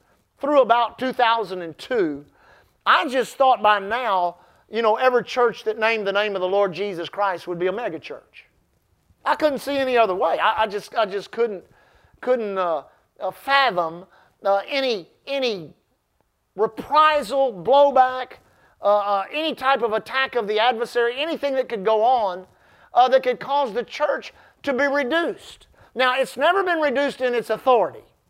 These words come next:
It's never been reduced in its purpose. It's never been reduced in the intention that God has for it. But much of what has been reduced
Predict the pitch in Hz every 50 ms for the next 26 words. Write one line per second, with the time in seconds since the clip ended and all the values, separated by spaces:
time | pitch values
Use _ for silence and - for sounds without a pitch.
0 | _ _ _ _ - - - - 220 220 - 233 277 320 339 339 320 330 311 311
1 | 302 269 285 302 294 247 - 277 262 247 247 214 - - - - - - - 269
2 | 262 - - 147 135 123 - - - - _ _ _ _ _ _ _ - - -
3 | - 247 - - 247 285 311 330 330 320 330 311 311 285 247 294 302 254 - -
4 | 254 247 247 240 240 233 220 - - - - - 294 330 320 - - - 196 190
5 | 190 208 202 196 214 220 214 196 190 - - 254 262 254 240 180 - - 151 135
6 | 123 120 - _ _ _ _ _ - - - - - - 247 247 269 294 370 -
7 | - 311 285 254 294 294 269 269 240 190 180 196 277 294 285 262 247 240 254 254
8 | 220 202 196 208 302 349 381 349 277 226 - -